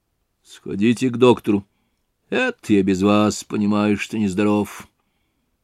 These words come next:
Хотя право не знаю, чем. По-моему, я, наверное, здоровее вас в пятеро. Я вас не про то спросил.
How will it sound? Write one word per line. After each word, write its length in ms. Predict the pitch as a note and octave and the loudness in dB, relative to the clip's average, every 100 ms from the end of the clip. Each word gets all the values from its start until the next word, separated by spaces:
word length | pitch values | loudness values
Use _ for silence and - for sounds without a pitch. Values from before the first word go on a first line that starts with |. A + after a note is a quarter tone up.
| _ _ - | _ _ -16
Хотя 180 | G#2+ G2 | -10 -4
право 400 | G#2 C3+ D#3 F2+ | 0 0 0 0
не 140 | F2+ | -2
знаю, 380 | E2 F#2 F#2 F2+ | -2 0 0 -2
чем. 380 | - F#2+ G2 - _ _ _ _ _ _ _ _ - | -4 -6 -8 -12 _ _ _ _ _ _ _ _ -8
По-моему, 560 | A#2 A#2+ C#3+ C#3 C#3 | -4 0 2 2 4
я, 160 | C#3 C#3+ | 4 4
наверное, 420 | C#3+ C#3+ C#3 B2+ | 4 4 4 2
здоровее 480 | F#2 B2 C#3 C#3+ C#3+ | 4 4 6 8 8
вас 360 | C#3+ B2+ - | 8 4 2
в 140 | - - | -6 -6
пятеро. 560 | C3+ A#2 F#2+ G#2 G2 F2 _ _ _ _ _ _ _ _ - | -2 0 0 0 -2 -4 _ _ _ _ _ _ _ _ -8
Я 180 | - C3 | 0 2
вас 240 | A#2 - | 2 0
не 100 | B2 | -4
про 180 | A2 A2+ | -2 0
то 180 | C3+ A#2+ | 0 0
спросил. 520 | - G#2 - A2 | 0 -4 -2 -4